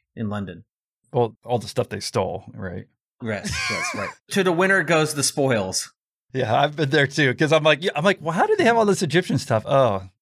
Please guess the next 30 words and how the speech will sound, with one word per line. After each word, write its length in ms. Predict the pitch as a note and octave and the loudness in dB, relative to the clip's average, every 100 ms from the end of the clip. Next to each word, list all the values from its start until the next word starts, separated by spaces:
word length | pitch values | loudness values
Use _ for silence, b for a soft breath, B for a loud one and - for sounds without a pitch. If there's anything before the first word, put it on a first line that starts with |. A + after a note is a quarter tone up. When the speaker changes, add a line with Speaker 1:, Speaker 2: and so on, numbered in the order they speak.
| _ | _
Speaker 2:
they 140 | C#3+ D3+ | 0 4
weren't 240 | A3 F#3 | 4 2
given 260 | B2+ D3+ A#2+ | 2 2 4
it 120 | A2+ | 2
either. 280 | B2+ G#2 F#2+ | 0 -2 -4
They 160 | A2 | -6
just 320 | A2 - - A#2+ | -8 -10 -16 -4
magically 400 | A#2+ A2+ B2 A2+ | -2 -2 -4 -4
found 300 | B2 A2 A2 | -2 0 -2
its 160 | - | -4
way 140 | G#2+ F#2+ | -4 -4
there. 340 | - F2 F#2 | -6 -10 -10
So 300 | - - F#2+ - _ - | -14 -14 -14 -16 _ 0
anyways, 340 | C#3 B2+ A2+ | 2 4 4
that 80 | C#3 | 2
was 160 | C3 | 2
interesting. 400 | B2 A#2 A2 A#2+ | 0 -2 -2 -2
I 80 | A2 | 0
don't, 160 | A2+ G#2 | 0 -2
I 80 | A2 | -2
don't 120 | G#2+ | -4
know. 100 | G2 | -4
Maybe 260 | G2 G2+ F#2+ | -4 -6 -8
you 60 | |
didn't 200 | F#2+ F#2 | -10 -10
think 100 | - | -12
it 40 | F#2 | -12
was 120 | F#2 | -12
interesting, 360 | F2 - G2 | -14 -12 -12
but, 200 | E2 F2 | -10 -12